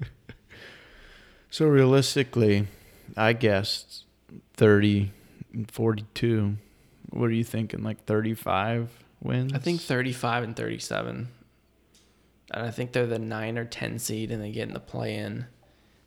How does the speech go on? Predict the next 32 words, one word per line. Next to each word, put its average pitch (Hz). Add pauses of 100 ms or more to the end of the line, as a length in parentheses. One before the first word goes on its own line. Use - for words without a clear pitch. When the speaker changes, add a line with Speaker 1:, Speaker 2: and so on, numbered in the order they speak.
(160)
Speaker 2:
And 123
Speaker 1:
they 156
Speaker 2:
they, 190
Speaker 1:
gonna, 220 (300)
did 131
Speaker 2:
and -
Speaker 1:
they 139
Speaker 2:
they 135
Speaker 1:
say 127
Speaker 2:
just 120
Speaker 1:
they're 131
Speaker 2:
get 120
Speaker 1:
gonna, 131
Speaker 2:
worse. 139
Speaker 1:
did 123
they 117
say 101
they're 104
gonna 95
do 101
the 113
play-in 113
Speaker 2:
Yeah. 117
Speaker 1:
again 117
this 113
year? -
Speaker 2:
Mm-hmm. 185 (760)
Seven, 135
eight, 131
nine, 123
ten. 123 (1040)
Speaker 1:
Hmm. 127